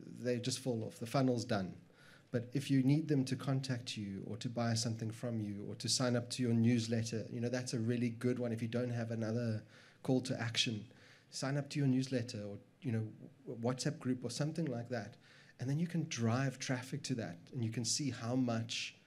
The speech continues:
how much you're actually getting out of that traffic. Right? But if you're just driving traffic, then you're not gonna be able to measure the effectiveness of, of that traffic that you're getting in. Um, but, and to drive traffic,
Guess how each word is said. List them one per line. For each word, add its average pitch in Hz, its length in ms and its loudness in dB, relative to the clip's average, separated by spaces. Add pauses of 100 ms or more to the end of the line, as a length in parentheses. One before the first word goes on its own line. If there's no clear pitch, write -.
(480)
how 127 180 -4
much 139 320 0
you're 123 220 -4
actually 107 760 -4 (680)
getting 113 380 0
out 110 200 -4
of 101 100 -8
that 98 180 -6
traffic. 113 460 -6 (400)
Right? 117 100 -4
But 123 100 2
if 127 100 -2
you're 143 80 0
just 196 200 2
driving 127 440 4
traffic, - 560 -4 (540)
then 117 460 2 (280)
you're 120 180 0
not 127 200 2
gonna 156 140 2
be 117 120 -2
able 117 140 0
to 113 120 -6
measure 110 300 2
the 107 140 -2
effectiveness 107 680 -4
of, 98 280 -6 (160)
of 110 260 -4
that 95 180 -2
traffic 117 360 -2
that 104 180 -8
you're 110 80 -12
getting 104 260 -2
in. 160 220 2 (580)
Um, 110 400 -2
but, 131 160 -2
and 143 180 2
to 139 80 2
drive 120 300 -2
traffic, 113 460 -6